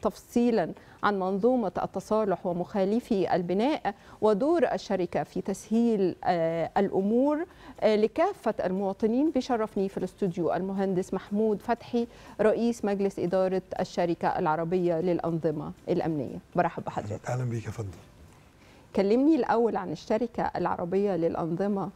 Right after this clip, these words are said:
Speaker 1: الأمنية، وبعدين، آه، نتكلم بقى بعد كده عن الإجراءات اللي تقدر تيسرها على المواطن أو المستثمر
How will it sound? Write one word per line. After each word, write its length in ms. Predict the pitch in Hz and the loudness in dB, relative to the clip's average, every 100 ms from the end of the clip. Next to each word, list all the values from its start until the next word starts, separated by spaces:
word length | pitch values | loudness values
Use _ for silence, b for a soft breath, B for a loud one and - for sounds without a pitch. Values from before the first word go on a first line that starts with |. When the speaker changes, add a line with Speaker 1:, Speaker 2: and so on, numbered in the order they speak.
| - - | -6 -2
Speaker 1:
الأمنية، 640 | 180 190 208 262 311 320 - | 0 2 2 2 2 -2 -6
وبعدين، 600 | 190 185 175 185 233 233 233 B B B B - | -4 -2 -2 0 0 0 -2 B B B B 0
آه، 300 | 196 196 185 | 2 2 2
نتكلم 600 | 180 220 - 277 320 269 | 0 -2 0 2 2 2
بقى 220 | 220 190 190 | 2 0 0
بعد 260 | 208 175 | -2 -4
كده 300 | - 185 185 | -4 -4 -2
عن 460 | 190 196 196 190 196 - - | -4 -6 -6 -6 -6 -8 -4
الإجراءات 680 | 175 - 180 185 220 233 - | -4 -2 -2 -2 -2 -2 -4
اللي 180 | 185 | -4
تقدر 320 | 180 - 165 180 | -4 -4 -4 -6
تيسرها 560 | - 180 - 175 180 | -4 -4 -4 -6 -2
على 240 | 170 165 175 | -2 -2 -4
المواطن 520 | 170 170 175 - 165 - | -4 -2 -2 -4 -4 -4
أو 120 | 185 | -4
المستثمر 640 | 170 180 - 175 - 165 | -4 -6 -6 -6 -2 -4